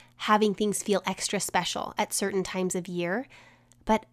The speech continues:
make sure that at those certain times of year that you're using them. There's so many people who have things reserved for a special occasion that never quite get to that special occasion.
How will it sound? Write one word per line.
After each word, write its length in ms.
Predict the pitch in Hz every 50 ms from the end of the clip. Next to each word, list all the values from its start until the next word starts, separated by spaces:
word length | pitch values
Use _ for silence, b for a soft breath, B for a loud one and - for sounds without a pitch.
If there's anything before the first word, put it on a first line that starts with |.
| _ _ _
make 300 | 196 202 240 311 370 -
sure 300 | - - 247 269 330 339
that 160 | 254 214 - -
at 220 | 226 277 269 -
those 180 | 240 247 233 -
certain 220 | 262 240 226 233
times 260 | 208 226 240 247 220
of 100 | 220 202
year 160 | 202 247 277
that 140 | 247 247 208
you're 200 | 214 254 285 302
using 500 | 254 226 240 277 370 480 - 302 226 202
them. 180 | 185 175 180 175 B B B B -
There's 200 | 233 233 226 -
so 400 | - - - 277 320 359 370 349
many 260 | 285 233 220 214 202
people 520 | - - - 370 - - 180 196 196 - B B B B B B -
who 120 | - 254
have 420 | 233 - - 277 294 302 294 269 - B B B B B B B B _ _ _ - -
things 440 | 277 285 294 311 311 294 269 -
reserved 460 | 247 233 208 214 208 214 220 226 226 -
for 120 | - 214
a 60 | 202
special 400 | - - - 202 185 - 208 208
occasion 480 | 196 190 - - 196 190 185 208 208 202
that 120 | 202 -
never 680 | 202 202 202 196 196 202 - 214 214 214 214 214 220 - - _ _ _ _ _ _ _ _
quite 380 | - - 220 208 208 196 - -
get 280 | - 180 - - - -
to 100 | - 175
that 240 | - 165 - -
special 360 | - - 180 170 - - - -
occasion. 500 | - - - - - - - - 202